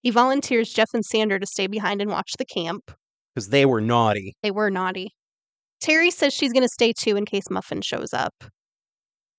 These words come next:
Speaker 1: Terry's wearing a shirt that barely covers her tits.
Speaker 2: She likes to wear those things.
Speaker 1: She can't put her arms up.
Speaker 2: Oh, no, if she puts her arms up, everybody gets a show.
Speaker 1: Yeah. It's, it's not a shirt.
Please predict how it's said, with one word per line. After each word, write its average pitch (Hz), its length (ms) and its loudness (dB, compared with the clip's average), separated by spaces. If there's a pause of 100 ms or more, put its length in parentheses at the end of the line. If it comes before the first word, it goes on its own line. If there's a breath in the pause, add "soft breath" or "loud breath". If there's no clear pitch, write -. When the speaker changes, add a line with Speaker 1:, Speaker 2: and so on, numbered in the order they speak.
(200)
Speaker 1:
Terry's 370 400 2
wearing 294 320 0
a 285 40 0
shirt - 540 -2 (500)
that 220 120 0 (1000)
barely 349 600 2
covers 233 360 0
her 220 80 0
tits. - 580 -10 (800)
Speaker 2:
She - 180 2
likes 196 280 6
to - 80 -2
wear 110 160 4
those 101 220 2
things. 101 300 0
Speaker 1:
She - 240 2
can't - 260 4
put 302 120 6
her 277 120 4
arms 208 240 0
up. - 180 -2 (580)
Speaker 2:
Oh, 202 120 8
no, 165 180 6
if 110 80 0
she 156 120 -2
puts 170 200 0
her 120 120 0
arms 127 240 2
up, 110 140 0
everybody 120 380 2
gets 110 180 0
a 104 60 0
show. 104 320 2 (360)
Speaker 1:
Yeah. 311 400 0 (640)
It's, 269 240 -2
it's - 160 -2
not 320 180 0
a - 40 -8
shirt. - 420 -4